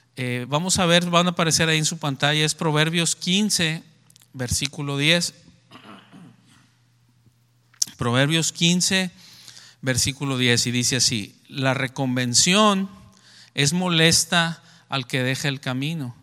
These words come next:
y, y el que aborrece la corrección morirá". La reconvención es molesta para el, al que deja el camino, y el que aborrece la corrección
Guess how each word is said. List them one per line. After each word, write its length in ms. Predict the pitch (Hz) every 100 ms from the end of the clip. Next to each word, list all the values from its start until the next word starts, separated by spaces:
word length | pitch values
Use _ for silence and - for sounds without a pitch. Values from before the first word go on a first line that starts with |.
| _ _ _ _ _ -
y, 300 | 127 143 - _ _ -
y 140 | 139
el 120 | 131
que 100 | -
aborrece 760 | 131 120 120 131 135 - 170 175
la 140 | 180
corrección 760 | 175 180 175 - 160 131 120 127 - _ _ _ -
morirá". 580 | 123 120 113 101 95 113 - - - - - - _ _ - - -
La 160 | - 135
reconvención 960 | 160 196 220 220 208 - 196 180 180 -
es 180 | 165 156
molesta 800 | 175 156 156 151 - 160 160 165
para 160 | 151 139
el, 80 | 131 -
al 180 | 131 123
que 120 | 123
deja 240 | 131 147
el 100 | 147
camino, 520 | - 135 151 180 143 - - - -
y 80 | -
el 120 | 131
que 120 | - 131
aborrece 520 | 120 117 135 143 196
la 120 | 190
corrección 720 | - 190 175 - 185 170 139